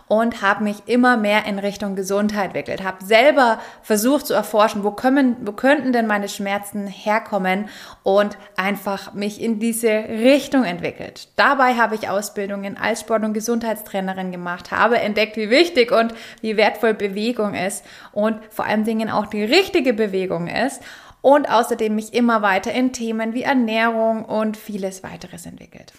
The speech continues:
So, und durch all mein Wissen wusste ich irgendwann auch die Ursachen meiner Probleme und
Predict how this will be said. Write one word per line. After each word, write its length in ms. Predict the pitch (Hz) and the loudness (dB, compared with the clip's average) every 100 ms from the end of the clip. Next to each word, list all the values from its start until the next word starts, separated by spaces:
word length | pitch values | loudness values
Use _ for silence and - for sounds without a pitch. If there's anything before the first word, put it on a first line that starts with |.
| _ _ _ _ _ _ _ _ _ - | _ _ _ _ _ _ _ _ _ -2
So, 160 | 240 | 2
und 120 | 226 | 4
durch 200 | 226 233 | 2 2
all 200 | - 294 339 | 2 0 2
mein 260 | 285 240 | 0 2
Wissen 420 | 247 302 247 202 196 | 2 0 0 0 0
wusste 320 | 330 - - | -2 0 -2
ich 200 | 220 - | -2 -2
irgendwann 440 | 220 294 262 226 | 0 2 2 0
auch 160 | 139 220 | -2 -4
die 160 | 254 | -4
Ursachen 800 | - 247 359 381 233 190 202 190 | -4 -2 -2 0 2 2 0 -2
meiner 400 | 185 175 254 269 | 0 2 2 2
Probleme 880 | 254 - 226 - 196 247 330 220 185 | -2 -6 -8 -8 -6 -4 -2 -2 -2
und 320 | - 208 214 | -4 -4 -4